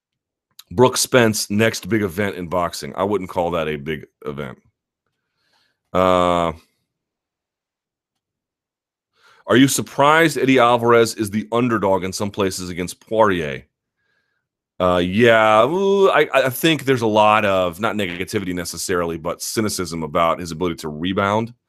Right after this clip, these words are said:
given how bad he performed at, uh, two oh five. Um, he sounds enthusiastic. You know, he's not fighting on a main card. He's fighting on the prelims, which I think is good. That, that's not a tune-up fight.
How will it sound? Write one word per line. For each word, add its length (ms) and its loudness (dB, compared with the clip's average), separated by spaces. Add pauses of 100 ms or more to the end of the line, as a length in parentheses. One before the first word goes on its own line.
(580)
given 220 0
how 120 4
bad 300 -2
he 140 -2
performed 580 2 (540)
at, 320 0
uh, 160 4
two 260 0
oh 100 4
five. 560 2 (140)
Um, 300 0 (100)
he 160 -2
sounds 480 2
enthusiastic. 880 -2 (1400)
You 80 -4
know, 400 0
he's 220 -4
not 240 0
fighting 240 2
on 100 2
a 40 0
main 180 0
card. 340 -2
He's 140 -14
fighting 260 2
on 80 0
the 80 -2
prelims, 500 -4
which 120 -10
I 60 -10
think 180 -6
is 120 -10
good. 180 -6
That, 120 0 (2000)
that's 220 0
not 160 4
a 40 4
tune-up 400 0
fight. 280 -6